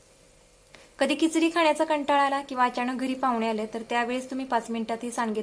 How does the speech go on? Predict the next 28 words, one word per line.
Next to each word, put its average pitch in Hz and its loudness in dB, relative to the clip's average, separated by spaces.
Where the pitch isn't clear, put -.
तळून 220 -2
त्यांना 220 -2
खायला 233 -4
देऊ 247 -4
शकता. 269 -4
चला 285 6
तर, 302 6
पटकन 294 2
आपल्या 294 2
रेसिपीला 277 -2
सुरुवात 240 -4
करूया. 269 -2
रेसिपीसाठी 320 2
लागणारे 247 4
साहित्य: 262 -2
एक 262 -4
वाटी 294 2
साबुदाणा, 269 0
चार 285 8
ते 320 2
पाच 330 4
हिरव्या 302 2
मिरच्या, 302 -2
एक 254 -6
चमचा 277 2
जिरे 277 -2
आणि 240 -2
मीठ, 247 -6